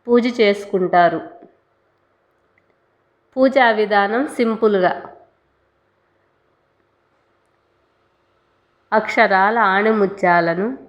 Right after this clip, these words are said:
ఆదరించండి. లైక్ చేయండి, సబ్స్క్రైబ్ చేయండి. ఈనాటి ఆణిముత్యం. ఆ లక్ష్మీదేవి అనుగ్రహం అందరికీ కలగాలి. ఈరోజు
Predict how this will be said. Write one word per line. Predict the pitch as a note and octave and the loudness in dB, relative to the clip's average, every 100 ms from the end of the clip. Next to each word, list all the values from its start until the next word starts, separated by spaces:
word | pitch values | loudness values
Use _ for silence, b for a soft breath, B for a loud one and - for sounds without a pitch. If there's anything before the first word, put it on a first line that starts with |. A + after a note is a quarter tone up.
| - | -4
ఆదరించండి. | F3 F3 G3+ F#3+ E3 D#3 E3 D#3 D#3 F#3 - _ _ _ _ _ _ _ _ _ _ _ - | -2 0 0 0 -4 -6 -8 -6 -6 -8 -12 _ _ _ _ _ _ _ _ _ _ _ -6
లైక్ | F#3 F#3 G3 - F#3 | 0 0 -2 -4 -4
చేయండి, | E3+ E3 D#3+ E3 G#3+ | -2 -2 -2 -2 -2
సబ్స్క్రైబ్ | G#3 F3+ E3+ - F#3 G3 G#3 - E3 | -2 -2 -2 -2 0 0 -2 -6 -6
చేయండి. | D#3 D#3 D#3 D3 - _ - | -4 -4 -6 -10 -14 _ -4
ఈనాటి | G3 F#3+ G3 F#3+ G3 C4+ E4+ E4+ - _ _ | 0 2 2 2 0 -2 -4 -8 -20 _ _
ఆణిముత్యం. | E3+ F3 F#3+ G#3 F3+ D#3+ - F3 C#3 - _ _ _ _ _ _ _ _ _ _ _ _ _ G3+ | -2 0 0 0 -2 -6 -8 -8 -8 -14 _ _ _ _ _ _ _ _ _ _ _ _ _ 0
ఆ | G3+ | 2
లక్ష్మీదేవి | F#3+ F#3 F#3 G#3+ G#3 F#3 F3 F3 F#3+ C#4 - _ - | 2 -2 -4 -2 0 0 0 -2 -2 -4 -10 _ -2
అనుగ్రహం | F#3 G3 E3+ F3+ D#3+ F3+ - - _ G3 | 0 0 0 -2 -2 -4 -8 -14 _ -4
అందరికీ | F#3+ G3 G#3 G#3+ C4+ C4 | 0 2 0 0 -2 -2
కలగాలి. | F#3 E3+ E3+ E3+ E3+ D3+ - _ _ _ _ | -2 -2 -2 -4 -4 -8 -14 _ _ _ _
ఈరోజు | B3+ C4 G3+ F#3+ F#3 A3+ D4+ | -2 0 0 -2 -2 -6 -8